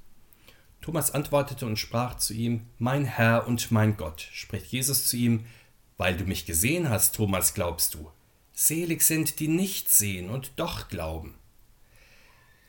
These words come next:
Noch viele andere Zeichen tat Jesus vor seinen Jüngern, die nicht geschrieben sind in diesem Buch. Diese aber sind geschrieben, damit ihr glaubt, dass Jesus der Christus ist, der Sohn Gottes, und damit ihr durch den Glauben das Leben habt in seinem Namen.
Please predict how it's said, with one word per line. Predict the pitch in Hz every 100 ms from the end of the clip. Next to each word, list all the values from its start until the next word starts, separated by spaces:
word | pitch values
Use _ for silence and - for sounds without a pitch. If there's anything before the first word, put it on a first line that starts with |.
| _ _ _
Noch | 98
viele | - 160 180 135
andere | 139 151 135
Zeichen | 135 - 113 117 127 110
tat | 117 107
Jesus | - 104 98 104
vor | - 101
seinen | 92 90 87
Jüngern, | 113 123 110
die | 95
nicht | 117 -
geschrieben | 104 - 160 165 156
sind | 147 143
in | 120
diesem | 110 110 113
Buch. | 143 165 160
Diese | - 151 143 139
aber | 120 113
sind | 107 160
geschrieben, | 160 147 - 139 139 131
damit | 120 117
ihr | 117
glaubt, | 107 110 120 127 - -
dass | -
Jesus | 92 82 - - -
der | 95
Christus | - 160 - 143
ist, | 147 139 - - - - - - -
der | 85
Sohn | 82 80
Gottes, | 98 107 113 104 -
und | 80 -
damit | 85 85 85
ihr | 92 104 104
durch | 104 104 104
den | 107 98
Glauben | 98 95 98 98
das | 95 -
Leben | 95 101 101
habt | 101 98 -
in | 107 98
seinem | - 78 80 87
Namen. | 85 78 73